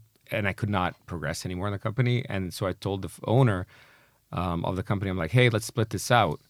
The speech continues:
into its own company," thinking, like, so I can offer services to the, um, to the rest of the market,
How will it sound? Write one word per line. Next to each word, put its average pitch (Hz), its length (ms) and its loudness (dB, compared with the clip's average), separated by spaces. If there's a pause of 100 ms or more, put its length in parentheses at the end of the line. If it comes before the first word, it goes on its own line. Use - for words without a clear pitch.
(380)
into 98 140 -2
its 90 160 -4
own 95 140 2
company," 85 440 -4
thinking, 85 560 0 (240)
like, 95 220 -2
so - 140 -2
I 104 40 2
can 90 180 -4
offer 87 340 -2
services - 460 -8
to 85 100 -4
the, 82 300 -4
um, - 300 -8 (560)
to - 100 -6
the 87 60 -4
rest 85 180 -6
of - 40 -12
the 76 60 -6
market, 76 380 -2